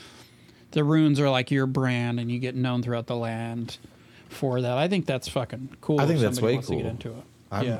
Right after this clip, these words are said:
Speaker 2: I'm into
Speaker 1: So
Speaker 2: that kinda
Speaker 1: it,
Speaker 2: thing.
Speaker 1: it depends upon what the players do. But there's a ton of downtime stuff. There's research. And I didn't realize this, but Seven Arches,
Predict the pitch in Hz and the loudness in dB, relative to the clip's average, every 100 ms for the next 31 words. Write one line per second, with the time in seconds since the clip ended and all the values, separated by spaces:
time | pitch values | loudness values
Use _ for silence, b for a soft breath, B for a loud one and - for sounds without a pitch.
0 | 117 127 143 104 98 92 107 92 101 90 | 0 0 0 0 -2 -2 -2 -2 -4 -6
1 | 101 170 196 190 226 190 208 190 160 160 | -2 0 2 2 2 2 2 2 2 0
2 | 135 117 - - - - B B B B | 0 -2 -8 -12 -12 -16 B B B B
3 | 160 175 165 165 214 220 196 185 185 175 | 2 2 2 2 2 2 2 2 2 2
4 | 175 165 165 - 156 151 143 - 143 135 | 2 2 0 0 2 2 0 -2 -2 0
5 | 127 143 147 147 - 147 143 - - 147 | 0 0 0 0 0 0 0 -6 -2 2
6 | 180 214 165 175 165 151 143 131 143 - | 2 2 2 2 4 2 0 -2 -8 -2
7 | 165 175 160 147 143 143 131 123 - | 0 2 2 2 0 0 -2 -2 -6